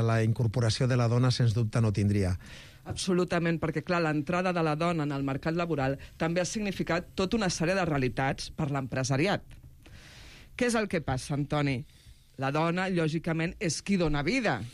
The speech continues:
Speaker 2: la maternitat. I l'empresari, l'empresària, què és el que es troba? Que, lògicament, quan la persona agafa la baixa per maternitat, ha de contractar amb una altra persona. És l'empresari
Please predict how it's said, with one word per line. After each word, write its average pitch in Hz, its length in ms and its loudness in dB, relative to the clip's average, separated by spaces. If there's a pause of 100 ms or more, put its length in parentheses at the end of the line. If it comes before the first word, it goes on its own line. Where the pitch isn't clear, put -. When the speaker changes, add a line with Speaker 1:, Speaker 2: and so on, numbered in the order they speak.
(260)
Speaker 2:
la 170 180 0
maternitat. 147 960 0 (480)
I 190 80 -2
l'empresari, 240 800 0 (100)
l'empresària, 214 800 0
què 269 80 0
és 226 80 0
el 185 100 2
que 170 140 -2
es - 80 -10
troba? 135 380 -2 (420)
Que, 175 220 2 (500)
lògicament, 156 640 0
quan 156 160 -2
la 131 140 0
persona 165 420 -2
agafa 147 260 0
la 156 140 2
baixa 165 320 0
per 143 160 0
maternitat, 196 640 0 (340)
ha 165 180 2
de 190 200 0
contractar 208 600 0
amb 233 100 0
una 160 160 0
altra 170 240 -2
persona. 123 480 -2 (1040)
És 240 300 2 (140)
l'empresari 175 1040 2